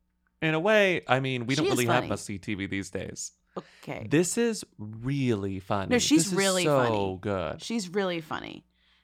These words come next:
Speaker 2: The
Speaker 1: So
Speaker 2: mix,
Speaker 1: it's a series of
Speaker 2: <laughs> the mix of the photos and the text, too, is like, she knows what she's doing, is what I'm saying.
Speaker 1: These are four panels from a long story in which Zara Larson,
Speaker 2: It's very much,
Speaker 1: let me tell
Speaker 2: you know,
Speaker 1: you,
Speaker 2: the Twitter,
Speaker 1: goes off.
Speaker 2: you know the Twitter meme that's like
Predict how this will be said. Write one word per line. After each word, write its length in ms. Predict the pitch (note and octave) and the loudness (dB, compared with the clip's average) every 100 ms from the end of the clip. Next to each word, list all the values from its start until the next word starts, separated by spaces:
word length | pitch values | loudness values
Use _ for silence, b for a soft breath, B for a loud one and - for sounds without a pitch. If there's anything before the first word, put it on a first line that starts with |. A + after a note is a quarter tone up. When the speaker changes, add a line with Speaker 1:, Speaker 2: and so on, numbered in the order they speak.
| - | -2
Speaker 2:
The 100 | A#2 | 4
Speaker 1:
So 160 | A#3 D3+ | 6 6
Speaker 2:
mix, 140 | - | 4
Speaker 1:
it's 80 | D#3+ | 0
a 40 | |
series 300 | F3 F3 G3+ | 0 0 0
of 100 | E3 - | -2 -4
Speaker 2:
<laughs> 100 | - | 0
the 80 | A#3+ | 4
mix 280 | A#3+ B3 - | 6 6 4
of 120 | E4 | -2
the 80 | C#4 | -4
photos 480 | - G3+ F#3 F#3+ F3 | -2 2 4 2 0
and 100 | E3+ | -4
the 60 | |
text, 400 | D#3+ D#3 D3 - - | -4 -4 -4 -6 -6
too, 160 | D3 | -4
is 120 | C#3+ C#3+ | -4 -6
like, 200 | B2+ - - D#3+ | -10 -12 -18 -14
she 220 | - F#3 | -8 -2
knows 180 | D3+ D3 | -2 -4
what 100 | - | -10
she's 160 | - | -12
doing, 240 | - E2 D2 | -12 -12 -12
is 120 | - | -14
what 120 | - | -14
I'm 80 | - | -14
saying. 340 | - G1+ - - b b b b b b _ C3 _ - | -14 -16 -16 -20 b b b b b b _ -20 _ -8
Speaker 1:
These 260 | D3 E3+ | -6 -2
are 140 | E3+ F#3 | 0 -2
four 1000 | F3+ - - - C#3+ C#3+ E3 E3 E3+ D#3+ _ _ _ - | -4 -18 -10 -2 0 2 0 0 -4 -8 _ _ _ -6
panels 720 | C3+ A#2+ G#2 F#2 F#2+ - - - | -2 0 0 -2 -4 -10 -14 -14
from 400 | - A2+ G2+ - | -4 -2 -2 0
a 60 | G#2+ | 0
long 440 | G#2 G#2+ A2 A2 | 2 2 0 -4
story 520 | A#2 - G#2 F#2+ G2 F#2+ | -8 -4 0 0 -2 -4
in 100 | G2 | -6
which 120 | G2+ | -8
Zara 360 | G#2 A2 G#2 A2 | -2 0 2 2
Larson, 240 | G#2 A2 A3+ G2+ | 2 2 0 2
Speaker 2:
It's 40 | |
very 300 | G3 G3 C#4+ | 4 6 6
much, 280 | B3+ G#3+ A#2+ | 4 2 2
Speaker 1:
let 120 | C3 | 0
me 80 | C#3 | 2
tell 180 | C3 A#2+ | 2 4
Speaker 2:
you 60 | |
know, 100 | G#2+ | 6
Speaker 1:
you, 60 | G3+ | 6
Speaker 2:
the 100 | G#3+ | 4
Twitter, 260 | - F3+ | 0 6
Speaker 1:
goes 260 | C3 C#3 D3+ | 8 8 10
off. 440 | D3 B2+ E2+ - - | 12 12 8 2 0
Speaker 2:
you 80 | |
know 80 | A#3 | 2
the 80 | A#3 | 4
Twitter 260 | A#3+ A3 G3+ | 4 2 2
meme 180 | G3+ | 0
that's 180 | F#3 F3 | -2 0
like 280 | E3+ D3+ - | 0 -2 -4